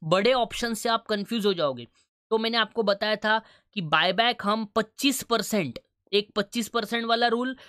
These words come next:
और after buyback अगर देखें तो debt equity ratio two is to one से ज़्यादा नहीं होना चाहिए। तो बायबैक जो है वो कितना होना चाहिए, ट्वेंटी फ़ाइव परसेंट। बाकी अगर आपको इसमें से कुछ समझ में नहीं आया, फिर भी परसेंटेज देखो,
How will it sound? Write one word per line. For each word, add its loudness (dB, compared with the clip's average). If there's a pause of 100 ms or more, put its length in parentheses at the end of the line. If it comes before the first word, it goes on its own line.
(140)
और 0
after 2
buyback 2
अगर 0
देखें -2
तो 2
debt 2
equity -4
ratio 0
two -4
is -4
to -6
one 2
से -4
ज़्यादा -2
नहीं -2
होना -2
चाहिए। -10 (360)
तो 0
बायबैक 2
जो -4
है -2
वो -6
कितना -8
होना -2
चाहिए, -6
ट्वेंटी -6
फ़ाइव 0
परसेंट। -10 (360)
बाकी 2
अगर 2
आपको 2
इसमें -2
से -6
कुछ -10
समझ -2
में -2
नहीं -4
आया, 0
फिर -2
भी -6
परसेंटेज -4
देखो, -2